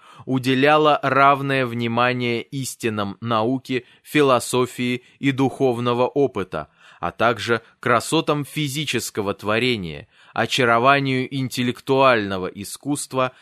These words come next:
и величию достижения подлинного характера.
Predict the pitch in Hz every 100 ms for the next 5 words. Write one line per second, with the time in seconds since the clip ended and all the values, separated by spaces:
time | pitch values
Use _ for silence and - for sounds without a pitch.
0 | _ - 175 147 147 127 147 - 139 135
1 | 131 123 123 - 120 110 104 104 107 104
2 | 101 101 _ 110 104 95 98 95 95 92
3 | 92 - 104 92 87 - - 76 71